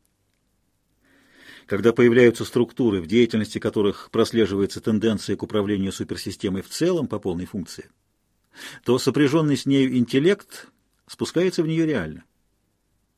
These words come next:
Если элементы, образующие суперсистему, или её фрагменты, сами обладают интеллектом,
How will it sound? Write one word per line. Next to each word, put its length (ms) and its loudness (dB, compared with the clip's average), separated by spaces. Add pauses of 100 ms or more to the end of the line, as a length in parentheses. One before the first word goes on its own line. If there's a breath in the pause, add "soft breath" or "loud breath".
(120)
Если 360 0
элементы, 600 0
образующие 580 -2
суперсистему, 800 -4 (220)
или 200 -6
её 120 -8
фрагменты, 580 -4 (560 loud breath)
сами 340 4
обладают 440 4
интеллектом, 580 -6